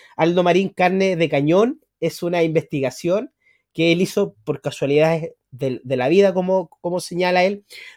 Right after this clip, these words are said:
de un militante socialista del norte chico, de la zona de Vallenar y Copiapó, que ingresa al Partido Socialista precisamente en esta época de radicalización, pasa a engrosar la fila de todos estos militantes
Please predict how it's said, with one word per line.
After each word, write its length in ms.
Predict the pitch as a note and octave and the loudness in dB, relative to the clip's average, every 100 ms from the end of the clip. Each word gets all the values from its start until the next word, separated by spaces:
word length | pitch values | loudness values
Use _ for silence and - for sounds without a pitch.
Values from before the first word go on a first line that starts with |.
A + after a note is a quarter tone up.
| - | 2
de 80 | |
un 140 | E3 F#3+ | 4 4
militante 480 | G3+ F#3+ G#3 G#3 G#3 | 4 4 4 2 -2
socialista 680 | G3+ - G3+ G#3+ - A3+ | -2 0 0 0 2 2
del 160 | A3 F#3 | 4 0
norte 300 | F#3 F3 E3+ | -2 -4 -6
chico, 420 | - G#3+ G3 A3+ | -8 -6 0 0
de 140 | F#3+ F3 | 0 -2
la 100 | D#3+ | -2
zona 320 | - E3+ E3 | -2 -2 2
de 360 | E3 D#3+ D#3 C3 | 4 4 0 -2
Vallenar 540 | D3 D3+ D#3 E3+ E3+ | -2 0 0 0 -2
y 80 | - | -6
Copiapó, 580 | D3 D#3 D#3 D3+ F#3+ G#3 - - _ _ | -4 0 2 2 0 -4 -8 -20 _ _
que 440 | D3 D3+ D3+ D3 | 4 8 10 8
ingresa 360 | D#3 D3 F#3+ G3 | 4 2 2 2
al 100 | F#3+ | -2
Partido 300 | F#3 - G3 | -2 0 -2
Socialista 540 | E3+ D#3+ F3 F#3+ - | -2 -2 0 0 0
precisamente 800 | F3+ D3+ D#3 E3 F3 E3+ F#3+ F3+ | -2 -2 -2 -2 -2 -4 -4 -2
en 80 | E3 | 0
esta 240 | E3 - F3 | -2 -2 0
época 340 | E3+ F3 F3 - - _ | 0 -2 -4 -8 -20 _
de 120 | D3 | -2
radicalización, 1000 | D3 D3+ D3+ D3 D3 - D3 F#3+ G3 G3+ - | 2 4 4 4 2 -2 -4 2 2 0 -4
pasa 280 | F3+ F3+ F3+ | -4 -2 -2
a 20 | |
engrosar 400 | F3 E3 - F3 | -2 -2 0 0
la 80 | E3+ | -2
fila 300 | - F3+ F3 | -4 0 0
de 100 | F3 | 0
todos 160 | E3 E3+ | 0 -2
estos 160 | F3+ | -2
militantes 640 | F3+ E3+ D#3 D#3+ D#3+ F#3 | -4 -4 -2 -2 -2 -6